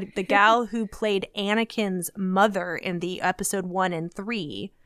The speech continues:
Speaker 1: is
Speaker 2: Oh,
Speaker 1: also
Speaker 2: Shmi.
Speaker 1: in it. Shmi is
Speaker 2: Yeah.
Speaker 1: also in it. And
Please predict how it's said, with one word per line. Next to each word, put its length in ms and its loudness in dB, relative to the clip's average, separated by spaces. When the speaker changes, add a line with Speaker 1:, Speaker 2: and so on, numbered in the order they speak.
Speaker 1:
is 180 2
Speaker 2:
Oh, 60 2
Speaker 1:
also 400 4
Speaker 2:
Shmi. 60 -10
Speaker 1:
in 140 -2
it. 140 -6
Shmi 480 -2
is 140 0
Speaker 2:
Yeah. 60 4
Speaker 1:
also 340 0
in 160 -4
it. 180 -2
And 240 2